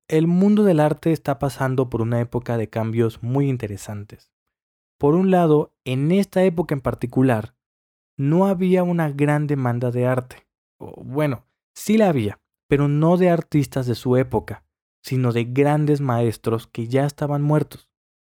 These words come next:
Esto hizo que las academias de arte organizaran eventos, concursos, exposiciones,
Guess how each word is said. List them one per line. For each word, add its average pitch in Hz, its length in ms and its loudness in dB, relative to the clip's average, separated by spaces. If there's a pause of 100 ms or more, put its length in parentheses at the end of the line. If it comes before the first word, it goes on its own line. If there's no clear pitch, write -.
(180)
Esto 190 300 2
hizo 190 240 4
que 170 120 2
las 139 200 0
academias 131 640 0
de 123 100 2
arte 123 480 -2
organizaran 110 640 -4
eventos, 117 800 0
concursos, 113 1000 0
exposiciones, 113 1300 -2